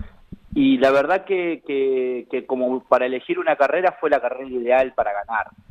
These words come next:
Eh, fue la más linda en cuanto a, a público, eh, la gente que estaba mirando por la tele, eh, circuito, una fecha importante para la A C T C con el aniversario de los ochenta y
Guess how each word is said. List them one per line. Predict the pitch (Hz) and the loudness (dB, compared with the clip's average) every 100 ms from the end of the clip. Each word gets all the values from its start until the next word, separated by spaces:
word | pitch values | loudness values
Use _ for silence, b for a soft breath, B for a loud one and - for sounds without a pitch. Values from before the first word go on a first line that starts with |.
| - | -14
Eh, | 101 98 98 | -10 -10 -4
fue | - | 2
la | 117 110 | 2 4
más | 120 | 2
linda | 120 135 151 156 160 - B B B - | 0 -4 0 2 2 0 B B B -8
en | 110 | -10
cuanto | - 113 113 113 110 | -2 -2 0 0 4
a, | 110 107 104 101 - | 4 2 0 -2 -2
a | 110 107 | -2 -2
público, | 131 143 151 151 151 160 151 143 139 131 | 0 0 0 -2 0 2 2 4 2 2
eh, | 120 113 110 | 2 0 0
la | 107 | -2
gente | - 127 123 | -4 -6 -6
que | 117 | -2
estaba | 113 117 113 | 2 4 2
mirando | 113 117 117 113 | 0 -4 -2 -4
por | - 104 | -2 -2
la | 101 | -2
tele, | 123 131 139 143 139 b b b b - | 2 2 4 2 0 b b b b 0
eh, | 110 110 107 101 - | 2 4 2 -2 -10
circuito, | - - 139 147 139 143 135 131 123 117 113 107 104 | -14 -2 2 2 2 0 0 2 2 2 0 -2 -6
una | 123 120 123 120 | -10 -8 0 0
fecha | - 135 - | 0 -4 -4
importante | 123 120 117 131 127 123 | -2 -2 2 2 0 0
para | 117 | 0
la | 113 120 | 2 0
A | - | -2
C | |
T | - 107 | -12 -8
C | - 139 139 | -2 0 0
con | 120 | -4
el | 110 | -6
aniversario | 107 107 104 - 120 | -8 -6 -6 -2 -2
de | 110 | -2
los | 104 | -4
ochenta | - | -8
y | - | -20